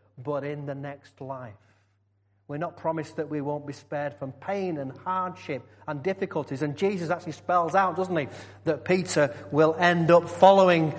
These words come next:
doing the very thing that he said he was going to do when they met around the table, "I'll follow you even to death." Peter didn't know how true those words were going to be. But he thought he'd made a mess of it. He thought he'd blown it. And Jesus gives him a second chance.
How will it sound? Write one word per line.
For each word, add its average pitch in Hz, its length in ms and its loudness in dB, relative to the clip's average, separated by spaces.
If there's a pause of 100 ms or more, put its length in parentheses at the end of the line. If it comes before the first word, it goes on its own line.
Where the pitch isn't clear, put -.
(420)
doing 202 320 8
the 175 140 8
very 185 280 8
thing 185 320 4
that 156 120 6
he 156 60 4
said 175 260 2
he 165 100 2
was 160 140 4
going 165 300 4
to 156 140 0
do 156 300 2
when 139 160 4
they 139 80 0
met 151 280 4
around 147 240 2
the 135 60 0
table, 160 360 4
"I'll 135 100 6
follow 165 280 4
you 147 160 2
even 151 260 2
to 147 120 0
death." - 480 0
Peter 165 280 2
didn't 151 200 0
know 147 160 4
how 143 200 2
true 160 280 0
those 131 220 0
words 135 320 0
were 131 60 -2
going 131 220 -2
to - 120 -10
be. 123 280 -12 (1500)
But 131 100 -6
he 123 60 -2
thought 156 300 2
he'd 139 100 0
made 135 200 2
a 127 60 -2
mess 127 240 -2
of 110 100 -8
it. - 360 -14 (1300)
He 135 60 -8
thought 131 260 -2
he'd 117 140 -6
blown 117 320 0
it. - 360 -12 (680)
And 113 120 -8
Jesus 117 420 -4
gives 117 220 -6
him 113 140 -4
a 107 40 -4
second 104 420 -10
chance. - 680 -16